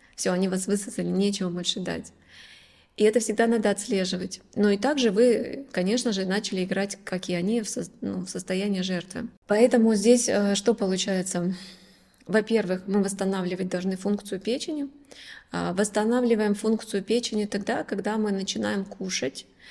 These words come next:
Например, дня на два, а, мы садимся только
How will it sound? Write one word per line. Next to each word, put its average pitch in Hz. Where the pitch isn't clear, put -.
Например, 208
дня 202
на 190
два, 208
а, 185
мы 233
садимся 220
только 247